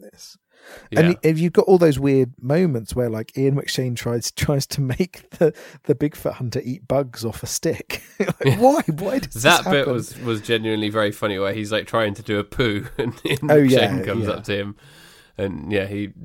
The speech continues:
Speaker 2: ends up pulling up his, pulling up his <laughs> trousers. Yeah, that, that the di-, the dynamic between him and Ian McShane, that was the film that I wanted. That was what I wanted it to be.
Speaker 1: Yeah, and, and I liked, I liked Thomas Lennon's character in general.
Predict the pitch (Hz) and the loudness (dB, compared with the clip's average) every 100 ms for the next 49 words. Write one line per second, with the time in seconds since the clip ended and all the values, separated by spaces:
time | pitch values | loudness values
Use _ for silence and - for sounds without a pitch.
0 | - 98 - - - 101 95 92 104 98 | -12 -10 -10 -12 -4 -4 -4 -6 -10 -12
1 | - - - 101 107 131 110 101 - 131 | -16 -20 -12 -10 -10 -10 -10 -10 -8 -8
2 | - - 151 - - 190 - _ _ - | -6 -6 -6 -6 -6 -6 -6 _ _ -20
3 | 156 - _ - - - _ 98 95 - | -20 -20 _ -20 -20 -20 _ -8 -8 -8
4 | - - - 123 127 - 135 - 120 120 | -16 -20 -12 0 0 2 -2 -4 -8 -2
5 | 131 123 135 131 131 123 135 147 143 123 | -2 2 2 2 0 0 2 2 2 -2
6 | 123 131 117 135 123 107 101 107 110 110 | -4 -4 -4 -2 -2 -2 -4 -2 -2 -2
7 | 107 - - 107 85 101 95 _ _ 107 | -2 -8 -4 -4 -4 -8 -14 _ _ -2
8 | 117 113 107 - - 101 95 95 95 95 | 0 0 -4 -10 -6 -6 -4 -8 -10 -12
9 | - - - 110 90 110 104 104 95 101 | -14 -18 -6 -4 -4 -4 -4 -6 -4 -4
10 | 101 104 101 - - 101 - - - 139 | -6 -8 -10 -12 -12 -12 -12 -10 -2 0
11 | 107 151 165 165 165 165 190 185 - 156 | 0 -2 0 4 8 8 6 0 0 4
12 | 175 185 - 156 123 120 107 104 - 113 | 4 2 -2 -4 -4 -4 -6 -8 -10 -10
13 | 107 - 101 92 104 87 76 | -10 -10 -10 -8 -8 -10 -14